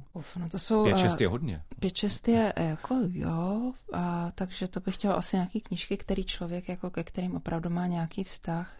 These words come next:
Speaker 1: a, eh, pro mě třeba jako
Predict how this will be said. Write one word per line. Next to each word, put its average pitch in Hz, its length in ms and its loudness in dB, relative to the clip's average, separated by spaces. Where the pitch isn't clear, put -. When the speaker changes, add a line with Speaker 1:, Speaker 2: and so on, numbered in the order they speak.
Speaker 1:
a, 160 280 -2
eh, 160 240 0
pro 160 200 0
mě 175 280 2
třeba 180 360 0
jako 170 280 0